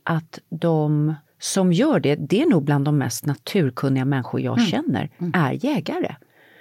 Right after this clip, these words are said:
Speaker 1: Som
Speaker 2: Mm.
Speaker 1: är vana att sitta och lyssna i naturen och uppskatta olika saker, skiftningar i naturen, kan saker om
Speaker 2: Mm.
Speaker 1: djur. Jag känner att många som har åsikter om jakt,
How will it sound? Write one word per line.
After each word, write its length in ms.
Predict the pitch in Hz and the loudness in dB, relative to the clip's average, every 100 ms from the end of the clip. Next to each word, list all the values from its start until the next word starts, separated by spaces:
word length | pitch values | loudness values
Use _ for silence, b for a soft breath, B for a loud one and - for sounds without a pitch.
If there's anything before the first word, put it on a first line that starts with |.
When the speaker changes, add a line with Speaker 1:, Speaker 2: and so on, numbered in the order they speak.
| b | b
Speaker 1:
Som 380 | - 190 202 180 | -6 0 2 2
Speaker 2:
Mm. 160 | 185 170 | 2 0
Speaker 1:
är 40 | |
vana 400 | 160 254 226 233 | 2 2 4 2
att 200 | - - | -2 -6
sitta 320 | - 214 - | -4 -4 -2
och 80 | 165 | 0
lyssna 440 | 165 196 - 190 196 | 0 -2 -6 -2 0
i 40 | |
naturen 800 | 196 190 202 190 185 196 202 214 - _ - | 0 -2 -2 0 0 0 0 -2 -6 _ -8
och 300 | 175 _ - _ 202 185 _ _ | -8 _ -20 _ -4 -4 _ _
uppskatta 760 | - - - - 190 - 190 190 | -12 -6 -6 -2 -4 -2 0 2
olika 300 | 170 165 170 | 2 0 -2
saker, 380 | - 180 - | 0 -2 -2
skiftningar 720 | 151 - 202 - - 175 165 | -4 -2 -4 -4 -2 0 2
i 120 | 160 160 | 2 2
naturen, 500 | 160 160 160 151 156 | 0 -2 -2 -2 -4
kan 400 | - 214 208 175 | -4 0 0 0
saker 360 | - 143 - | -2 -4 2
om 60 | 233 | 2
Speaker 2:
Mm. 100 | 180 | 4
Speaker 1:
djur. 360 | 135 131 175 B B B B - | 2 0 -2 B B B B -6
Jag 100 | 180 | -2
känner 220 | 208 190 | 0 0
att 100 | 190 | 2
många 260 | 208 185 | 0 0
som 200 | 202 247 | 0 -2
har 160 | 185 180 | 0 0
åsikter 440 | 185 165 165 165 165 | 0 -2 -6 -4 -2
om 100 | 160 | 0
jakt, 460 | 151 143 - - | -2 -6 -14 -20